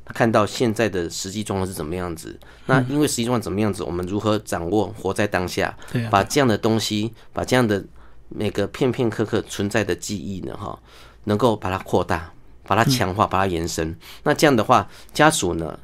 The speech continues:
Speaker 1: 理解这部分之后，他感受到这部分之后，他就会重新思考：那我是不是与其呢，花一大堆的力气呢，去做那些到最后没有效果的治疗，
Speaker 2: 对。
Speaker 1: 而且可能让病人更痛苦的治疗。
Speaker 2: 是啊，是啊。
Speaker 1: 那如何让他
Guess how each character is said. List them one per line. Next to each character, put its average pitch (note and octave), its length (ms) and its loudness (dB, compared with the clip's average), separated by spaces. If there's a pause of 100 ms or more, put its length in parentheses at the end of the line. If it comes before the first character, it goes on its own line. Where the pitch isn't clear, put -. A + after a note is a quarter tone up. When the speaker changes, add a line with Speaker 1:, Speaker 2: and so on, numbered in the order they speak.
(320)
Speaker 1:
理 A2 140 0
解 G2 200 0
这 A2 160 2
部 G2+ 160 -2
分 G2+ 180 0
之 G#2 80 0
后， G2 60 2
他 B2+ 100 0
感 A2 180 0
受 A2 160 -2
到 G#2 120 2
这 G2+ 120 -4
部 F#2+ 140 -4
分 F#2+ 80 -2
之 F2 80 -4
后， F#2+ 80 0
他 A#2 180 0
就 A#2 120 4
会 G#2+ 80 4
重 G2 160 -6
新 G2 120 -2
思 F#2+ 200 -8
考： - 200 -12 (300)
那 A#2 120 2
我 F#2 140 -2
是 A#2 140 -2
不 G#2 80 -2
是 G2+ 260 -2 (520)
与 G#2+ 120 -2
其 G#2+ 200 0
呢， G#2 160 2
花 B2+ 240 4
一 A#2 60 -6
大 A#2 160 6
堆 A2+ 120 2
的 G#2 60 4
力 G#2+ 160 2
气 G#2+ 160 0
呢， F2+ 180 0
去 G#2 100 -4
做 A2 180 2
那 G#2 160 4
些 G2 260 0
到 A2 160 2
最 G#2+ 160 2
后 G2 200 2 (460)
没 G#2 140 2
有 F2 220 0
效 G2+ 240 4
果 B1 180 -6
的 - 80 -8
治 - 200 -8
疗， - 280 -8
Speaker 2:
对。 - 100 -4
Speaker 1:
而 A2 60 2
且 A#2 340 0 (280)
可 - 120 -2
能 F#2+ 160 2
让 A2 240 4
病 G#2+ 160 0
人 E2+ 140 -2
更 G#2 140 0
痛 F#2+ 180 0
苦 - 120 -8
的 - 100 -8
治 - 180 -8
疗。 - 160 -4
Speaker 2:
是 C#3 100 4
啊， B2 140 4
是 - 140 -4
啊。 A#2+ 140 -6
Speaker 1:
那 C#3 140 4
如 B2 180 6
何 G#2+ 140 4
让 A2+ 160 2
他 A#2 140 2